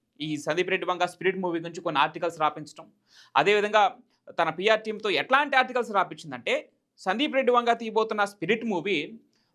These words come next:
ఒక తెలుగు సినిమాలో ఉండబోతుంది, అచ్చమైన తెలుగు సినిమాలో ఉండబోతుంది, దాంట్లో బోల్డ్ కంటెంట్ ఎక్కువ ఉండబోతుంది. so నేను అవి తగ్గించమని అడిగాను, సందీప్ రెడ్డి వంగ అవి తగ్గించనని చెప్పాడు అని చెప్పేసి దీపికా పదుకొనె ఈ స్పిరిట్ మూవీ పైన కొంత నెగిటివ్ స్ప్రెడ్ చేసే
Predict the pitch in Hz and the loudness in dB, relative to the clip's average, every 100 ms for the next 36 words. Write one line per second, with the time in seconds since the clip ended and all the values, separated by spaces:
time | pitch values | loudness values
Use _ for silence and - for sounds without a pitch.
0 | - 208 190 208 226 254 254 220 208 202 | -2 4 4 2 -2 -2 -4 0 2 2
1 | 190 180 175 170 170 156 156 190 170 165 | 2 -2 -4 -6 -4 -4 -4 -10 -6 -6
2 | 170 170 160 160 147 147 156 147 151 151 | -6 -6 -2 -2 -2 -6 -6 -2 0 0
3 | 147 170 202 202 196 185 175 170 170 160 | 0 2 2 0 -2 -6 -10 -10 -6 -6
4 | 151 151 151 143 110 - 185 185 175 165 | -4 -6 -6 -6 -6 -6 -4 0 0 0
5 | 156 131 131 202 226 220 147 170 190 277 | 2 0 2 0 0 0 0 0 0 -2
6 | 269 - - - 175 240 240 233 214 208 | -4 -20 -8 0 2 4 4 2 -2 0
7 | 220 202 170 175 156 139 196 220 233 196 | 2 2 0 -4 -6 -4 -2 -2 -4 -4
8 | 160 160 185 208 - _ _ _ _ _ | -6 0 2 2 -4 _ _ _ _ _
9 | _ _ _ _ _ _ - 220 262 254 | _ _ _ _ _ _ 4 6 4 2
10 | 226 277 196 208 233 240 214 190 202 240 | -4 -6 -8 -8 -4 -2 -2 -2 -4 -6
11 | 233 - 233 226 226 208 202 202 208 214 | -6 0 0 0 0 0 0 2 0 0
12 | 214 208 185 196 190 202 233 208 208 214 | -4 -2 -2 -4 -2 -2 -2 -2 -2 2
13 | 202 202 190 226 | 2 2 0 -4